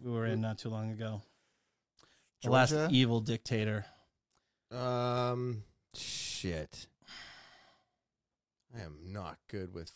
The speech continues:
Speaker 3: fucking
Speaker 1: Yeah.
Speaker 2: I'm drawing a blank right
Speaker 1: What's,
Speaker 2: now.
Speaker 1: what's just
Speaker 2: I'm
Speaker 1: north of
Speaker 2: usually really
Speaker 1: Saudi
Speaker 2: good at this.
Speaker 1: Arabia?
Speaker 3: Just north of Saudi Arabia.
Speaker 1: Give me one
Speaker 2: Oh,
Speaker 1: sec.
Speaker 2: uh, Oman?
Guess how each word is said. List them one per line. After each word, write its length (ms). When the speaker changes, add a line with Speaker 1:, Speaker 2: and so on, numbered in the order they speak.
Speaker 3:
fucking 140
Speaker 1:
Yeah. 340
Speaker 2:
I'm 100
drawing 240
a 40
blank 320
right 60
Speaker 1:
What's, 160
Speaker 2:
now. 60
Speaker 1:
what's 120
just 220
Speaker 2:
I'm 80
Speaker 1:
north 120
of 100
Speaker 2:
usually 100
really 60
Speaker 1:
Saudi 120
Speaker 2:
good 200
at 60
this. 100
Speaker 1:
Arabia? 120
Speaker 3:
Just 240
north 280
of 80
Saudi 500
Arabia. 760
Speaker 1:
Give 100
me 60
one 60
Speaker 2:
Oh, 140
Speaker 1:
sec. 80
Speaker 2:
uh, 340
Oman? 380